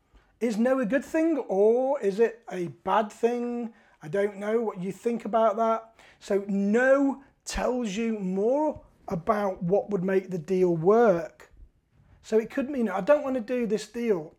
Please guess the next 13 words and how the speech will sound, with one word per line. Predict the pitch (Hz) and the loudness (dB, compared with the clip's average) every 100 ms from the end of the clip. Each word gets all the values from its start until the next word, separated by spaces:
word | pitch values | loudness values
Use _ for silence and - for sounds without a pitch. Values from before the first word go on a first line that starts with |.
| 202 | -10
Okay, | 202 196 170 | -8 -8 -10
please | 147 - 240 240 | -10 -10 -10 -10
tell | - 226 | -12 -10
me | 214 | -8
what | 208 208 | -8 -8
your | 196 | -10
concerns | 190 185 165 196 180 175 156 | -10 -14 -14 -14 -10 -12 -12
are. | 151 131 _ _ _ _ _ _ _ _ _ _ _ | -18 -20 _ _ _ _ _ _ _ _ _ _ _
"Well, | 277 | 6
I | 269 | 6
need | 233 196 | 4 2
more | 208 | -2
money." | 202 233 220 170 151 | -2 -4 -4 -8 -14